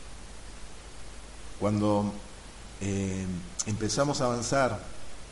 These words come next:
en el día a día en, en cuanto a los estudios, a lo que nosotros, eh, tratamos de buscar, porque somos buscadores, en este caso buscamos en un texto,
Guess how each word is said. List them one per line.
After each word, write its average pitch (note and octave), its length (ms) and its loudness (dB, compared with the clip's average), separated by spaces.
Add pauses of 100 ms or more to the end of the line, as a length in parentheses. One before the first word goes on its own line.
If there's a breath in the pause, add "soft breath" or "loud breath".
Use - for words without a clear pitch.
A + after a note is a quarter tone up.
(640)
en F#2 140 -2
el G2 160 4
día B2 160 6
a - 20 6
día A#2 340 4
en, G2 200 -2
en F#2+ 80 -4
cuanto G2+ 240 0
a - 20 0
los F2+ 140 -2
estudios, A#2+ 560 0
a F2+ 80 -4
lo F2+ 120 -4
que F2+ 140 -4
nosotros, F#2 460 -2 (800)
eh, E2 160 -2 (1400)
tratamos G#2 440 2
de G2+ 80 4
buscar, B2+ 460 4
porque E2+ 160 -4
somos G#2+ 380 0 (340)
buscadores, G2 680 2 (1000)
en G2+ 80 -2
este G#2+ 180 -2
caso A2 460 0 (320)
buscamos A2 420 2
en G2+ 100 0
un G2+ 120 0
texto, G2+ 580 -2